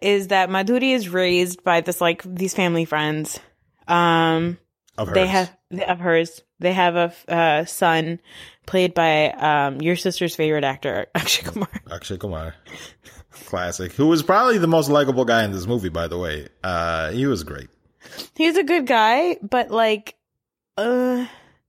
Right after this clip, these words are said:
Speaker 1: I wrote, one, one thing I wrote in my notes was, um, Akshay stares at her like a rapist. <laughs>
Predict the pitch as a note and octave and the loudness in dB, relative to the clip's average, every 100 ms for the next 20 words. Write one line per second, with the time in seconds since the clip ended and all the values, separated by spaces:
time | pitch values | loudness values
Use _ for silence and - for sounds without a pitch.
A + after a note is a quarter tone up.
0 | _ _ A3+ B3+ C4 C#4 C#4+ - G#3+ A#3 | _ _ 2 2 4 2 2 0 0 0
1 | B3+ A#3 A#3 A#3+ B3+ B3 A3 F#3+ F#3+ F#3+ | 0 0 0 0 0 2 2 2 0 0
2 | G3 F#3 F3+ F3+ - F#3 F3 F3 - _ | -4 -2 -2 -4 -2 0 0 -2 -12 _
3 | - - - _ _ - F#3 F3+ E3+ E3 | -20 -20 -20 _ _ 0 2 2 2 0
4 | E3 F#3+ G3 - A3 G#3+ - F#3 F3+ F3+ | -2 -2 -2 0 0 0 0 2 2 0
5 | F3 F3 F3+ E3+ D#3+ D#3+ D#3 C#3 - - | -2 0 -2 0 -2 -2 -4 -4 -6 -12
6 | - - - | -12 -14 -16